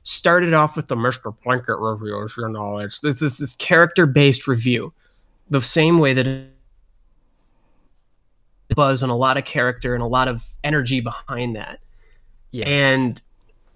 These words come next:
Speaker 1: but the difference was Red Letter Media moved on. They, they started making Half in the Bag reviews. They started making movies. They got an actual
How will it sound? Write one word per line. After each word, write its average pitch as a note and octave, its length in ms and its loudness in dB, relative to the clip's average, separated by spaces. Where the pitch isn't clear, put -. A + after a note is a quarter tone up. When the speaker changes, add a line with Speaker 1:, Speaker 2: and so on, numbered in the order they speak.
Speaker 1:
but D3+ 140 -2
the C#3+ 100 -2
difference G#3 600 2
was A#2+ 540 2
Red E3 220 2
Letter F3 240 4
Media C3+ 640 2
moved C#3+ 480 4
on. G#2+ 320 0
They, C3 280 0
they B2 240 -2
started B2+ 400 -2
making B2 240 -4
Half A2 300 -8
in G#2 60 -8
the F#2+ 60 -12
Bag C#3 360 0
reviews. D#3+ 460 0
They B2+ 100 -2
started A#2 440 -4
making A2 380 -6
movies. D3 540 0
They C3+ 100 4
got A#2+ 400 0
an A#2+ 160 -2
actual B2 800 0